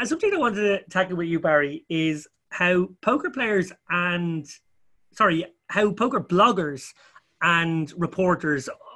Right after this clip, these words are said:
all integral members of the poker community, of course, they're all constantly writing about big wins and big winners, even though the truth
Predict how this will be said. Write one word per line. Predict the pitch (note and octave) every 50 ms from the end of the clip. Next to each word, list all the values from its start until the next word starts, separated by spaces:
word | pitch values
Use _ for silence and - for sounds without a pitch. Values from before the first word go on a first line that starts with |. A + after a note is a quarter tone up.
| - D4+
all | A#3 C4 D4 F4
integral | B3+ F#3 F#3 F3 F3 D3+ E3+ E3
members | E3+ E3+ E3+ E3 D#3+ D3+
of | D3+ C#3
the | D3 C#3
poker | C#3 D#3 D#3 D#3 C#3+
community, | C3 C#3+ D#3+ D#3+ D3+ D3+ D#3
of | C3 -
course, | - F3+ F3 E3+ D3+ C#3+ - - - - - - - - - _ _ _
they're | G3+ F#3 A3+ B3+
all | D#4 G#4 -
constantly | - A#3+ C4+ C4 C4+ B3 A3 G3 F3+
writing | E3 F#3+ F#3+ G3 F#3+ F#3+ F3+
about | E3+ E3 D#3 D3+ -
big | F3+ E3 C#3+
wins | C#3+ D3 D#3+ D#3+ D#3 D#3+ C#3
and | C#3+ C3+
big | D3 D3+ C3
winners, | C3+ D3+ E3 E3 D#3+ D3+ C#3+ C#3 C#3 C3 G#3
even | - - F3 F3 D#3+
though | E3+ E3 E3 E3 D#3+ D#3+ E3 - _ _ _ _ _ _ _
the | E3 E3+
truth | - - - A3 B3 C#4+ C4+ C#4 - -